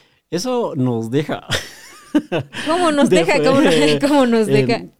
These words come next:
Speaker 1: pues fuera de la duda, porque, eh, lo que nos dice él es de que trae una capacidad innata, ya lo traía
Speaker 2: Ya, o
Speaker 1: desde
Speaker 2: sea, ya lo,
Speaker 1: pequeño,
Speaker 2: desde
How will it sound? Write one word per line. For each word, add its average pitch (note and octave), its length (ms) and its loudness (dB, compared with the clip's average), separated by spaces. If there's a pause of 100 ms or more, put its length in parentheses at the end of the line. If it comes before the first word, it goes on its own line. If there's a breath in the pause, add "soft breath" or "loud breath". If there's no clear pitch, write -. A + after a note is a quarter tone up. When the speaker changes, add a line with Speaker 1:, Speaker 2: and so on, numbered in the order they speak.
(100)
Speaker 1:
pues C3+ 220 -8
fuera A#3 240 0
de G#4 100 0
la D3 100 2
duda, B3 260 0
porque, B2+ 680 -2
eh, A#2 640 -2
lo A#2+ 200 -16
que A#2 260 -6
nos A2 180 -6
dice D3+ 640 -8 (120)
él G3 240 -4
es G3+ 160 -10
de D3+ 160 -12
que A2+ 520 -4
trae C3+ 200 0
una F#3 200 2
capacidad C3+ 520 -2
innata, C3 500 0
ya C#3 180 0
lo F3+ 100 -2
traía B2+ 480 -2
Speaker 2:
Ya, A#2 100 -4
o A#2+ 40 -2
Speaker 1:
desde - 80 -2
Speaker 2:
sea, - 120 2
ya A3 120 -2
lo, A#2+ 180 0
Speaker 1:
pequeño, C#3+ 220 4
Speaker 2:
desde A#2 120 0